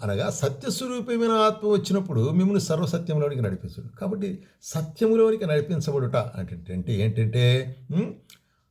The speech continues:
ఆయన తనంతట తామే ఏమీ బోధింపక వేటిని వినునో వాటిని బోధించును. తండ్రి వలన కలిగినవని నావి, అందుచేత ఆయన నా వాటిలో తీసుకుని మీకు తెలియజేయును. కాబట్టి సత్యస్వరూపైన ఆత్మ ఎప్పుడు వస్తుంది మనకు?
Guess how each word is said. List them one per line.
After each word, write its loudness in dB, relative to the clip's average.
ఆయన 4
తనంతట 4
తామే 2
ఏమీ 2
బోధింపక 0
వేటిని 4
వినునో 2
వాటిని 0
బోధించును. 0
తండ్రి 6
వలన 6
కలిగినవని 2
నావి, 0
అందుచేత 0
ఆయన 0
నా 0
వాటిలో 0
తీసుకుని -6
మీకు -2
తెలియజేయును. -2
కాబట్టి -6
సత్యస్వరూపైన -2
ఆత్మ -4
ఎప్పుడు -4
వస్తుంది -2
మనకు? 2